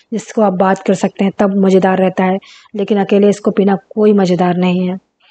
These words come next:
And tobacco spoil the air of his room। और अगर वो tobacco खाए और या फिर cigarette पिए तो उससे क्या होगा? उसका जो room का जो एयर है बहुत ही ज़्यादा spoiled हो जाएगा। उसके पास सिर्फ एक ही खिड़की थी जिससे air pass हो रहा था, और उस छोटे से room में अगर वो,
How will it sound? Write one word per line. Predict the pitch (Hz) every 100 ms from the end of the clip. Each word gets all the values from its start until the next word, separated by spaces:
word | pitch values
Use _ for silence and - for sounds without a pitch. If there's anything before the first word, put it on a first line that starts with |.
| _ _ -
And | 196 175
tobacco | 202 214 220 277
spoil | 254 - 208 196
the | 196
air | 196 196
of | 185
his | 185 -
room। | 190 185 - - - -
और | 202
अगर | 196
वो | 196
tobacco | 196 202 190 196 220
खाए | - 202 196 220 - _ -
और | 208 190
या | 196
फिर | 190 196
cigarette | - 185 202 202
पिए | 214 202
तो | 190
उससे | 190 -
क्या | 196 196
होगा? | 196 202
उसका | 220 233 - 214
जो | 202
room | 196 226 226
का | 220
जो | 214
एयर | 196 202
है | 202
बहुत | 196 196 208
ही |
ज़्यादा | 196 190
spoiled | - 190 190
हो | 196
जाएगा। | 190 185 185 - _ 233
उसके | - 214
पास | 208 196
सिर्फ | 220 -
एक | 214 -
ही | 214
खिड़की | 208 196 208
थी | 208 220 - - -
जिससे | 214 -
air | 240 208 208
pass | 208 190 208
हो |
रहा | 196
था, | 190 190 196 - - -
और | 220
उस | 220 -
छोटे | 220 208
से | 220 208
room | 208
में | 208
अगर | 202 202
वो, | 196